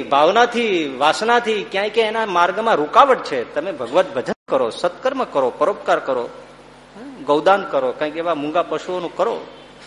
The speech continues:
તો એને એમાંથી ગતિ મળી જાય, સુખ મળે અને કમસે કમ એની સંપત્તિનો સારો ઉપયોગ થાય. ભગવત ભજન જેવું શું કહેવાય, ગરીબોને દાન જેવું શું કહેવાય?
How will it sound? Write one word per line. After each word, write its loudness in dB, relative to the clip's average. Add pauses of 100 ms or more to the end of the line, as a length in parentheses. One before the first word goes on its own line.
(680)
તો 4
એને 2
એમાંથી 2 (480)
ગતિ -2
મળી -4
જાય, -16 (840)
સુખ 0
મળે -4 (1300)
અને 0
કમસે 0
કમ 0
એની -2
સંપત્તિનો -4
સારો -2
ઉપયોગ -6
થાય. -20 (520)
ભગવત 4
ભજન 2
જેવું 4
શું -6
કહેવાય, -2 (720)
ગરીબોને 2
દાન 4
જેવું 2
શું -8
કહેવાય? -6